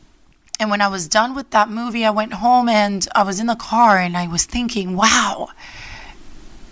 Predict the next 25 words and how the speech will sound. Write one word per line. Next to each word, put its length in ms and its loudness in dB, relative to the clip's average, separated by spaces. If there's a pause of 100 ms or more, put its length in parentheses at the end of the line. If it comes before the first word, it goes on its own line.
(1040)
I'm 200 -4
back." 580 -2 (440)
But 220 -2
I'm 160 2
back 260 0
in 120 -8
a 80 -2
weird 460 -4
way. 280 2
I'm 160 -2
back 260 -2
in 120 -10
a 60 -6
very 640 -2 (340)
humbled 760 -2 (560)
and 180 -2
grateful 480 0
manner. 640 0 (560)
And 500 0 (160)
I'm 220 -2
back 400 -2
with 280 -4
a 100 0
new 880 -4
zest, 720 -2